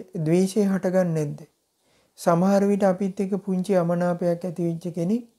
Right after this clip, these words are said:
ගැන අපි මේ විදිහට කල්පනා කරනවා. "ඔය පුද්ගලයා මට පාරේදී හම්බෙයි.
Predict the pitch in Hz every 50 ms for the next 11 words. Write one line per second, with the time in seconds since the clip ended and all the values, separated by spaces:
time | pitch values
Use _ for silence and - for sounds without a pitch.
0 | _ _ _ _ _ _ _ _ _ _ _ _ _ _ _ _ _ _ _ _
1 | _ _ _ _ _ _ _ _ _ _ _ - 175 170 180 180 202 220 208 190
2 | 202 208 190 185 185 185 190 190 190 208 202 208 - 175 170 175 175 180 165 165
3 | 156 151 170 170 180 - - _ _ _ _ _ _ _ _ _ _ _ - 185
4 | 190 180 190 175 170 170 180 185 185 190 190 185 175 175 170 185 180 170 165 165
5 | 165 170 180 190 190 170 170 160 165 160 156 147 143